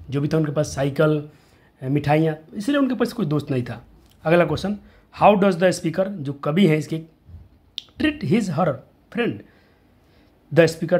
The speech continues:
treat his, her friend with love। दोस्तों के साथ क्या सुझाव देते हैं? दोस्तों के साथ प्रेम करना चाहिए, लव करना चाहिए।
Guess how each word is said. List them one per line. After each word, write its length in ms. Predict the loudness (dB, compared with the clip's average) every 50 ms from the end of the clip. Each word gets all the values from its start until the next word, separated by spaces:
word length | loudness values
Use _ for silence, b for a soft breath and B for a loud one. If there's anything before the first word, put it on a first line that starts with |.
| 0 -2
treat 180 | -2 -4 -4 -4 -8 -4 -4
his, 120 | -4 -4 -4 -8 -14 -18 -20 -8 -4 -4
her 80 | -4 -2
friend 260 | 0 2 2 4 2 0 -4 -10 -18 _ _ _ _ _ _ _ _ _ -2
with 140 | 0 0 0
love। 220 | 2 0 -2 -2 -4 -8 _ -4
दोस्तों 280 | -2 -2 -2 0 -2 -2
के 60 | 0
साथ 140 | 0 -2 -2 -4 -8 -10 -2
क्या 160 | 0 2 2 2
सुझाव 280 | 2 2 4 4 4
देते 220 | 4 0 -2 -4 -6
हैं? 120 | -4 -4
दोस्तों 260 | -6 -6 -6 -8 -8
के 60 | -8
साथ 80 | -8 -8
प्रेम 320 | -8 -4 -2 0 2 2
करना 280 | 2 0 -2 -4 -4 -4
चाहिए, 280 | -4 -4 -6 -6 -6 -8
लव 320 | -6 -4 -4 -4 -4 -6 -8
करना 200 | -10 -8 -8 -8
चाहिए। 360 | -8 -10 -12 -12 -12 -14 -16